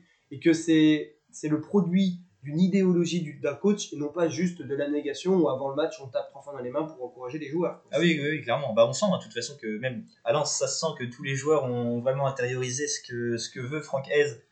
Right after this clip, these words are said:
Speaker 2: Ça se sent dans les comportements qu'on voit sur le terrain. Euh, c'est vraiment quelque chose qui est, qui est assez flagrant.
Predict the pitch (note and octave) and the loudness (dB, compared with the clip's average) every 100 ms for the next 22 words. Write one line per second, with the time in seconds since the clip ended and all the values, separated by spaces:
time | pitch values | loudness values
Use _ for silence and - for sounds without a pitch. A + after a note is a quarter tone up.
0 | _ - A2+ - B2+ A2+ A2+ A#2+ B2+ C3+ | _ -8 -4 -2 0 0 -2 -4 -6 -4
1 | C#3+ D3 C#3+ A#2+ B2+ A#2+ A2 A#2+ C3+ C#3+ | -4 -4 -4 -4 -4 -4 -2 0 0 -2
2 | - _ _ - G#2 G2+ G#2 G#2 F#2+ A2 | -10 _ _ -4 0 2 2 2 0 -2
3 | A2 A2+ A2 B2+ B2 A2+ G#2+ G2 A2+ A2 | -2 -2 -6 -8 -8 -6 -4 0 2 2
4 | B2 A#2 B2 B2+ D#3 D#3 | 0 -2 0 0 -2 -4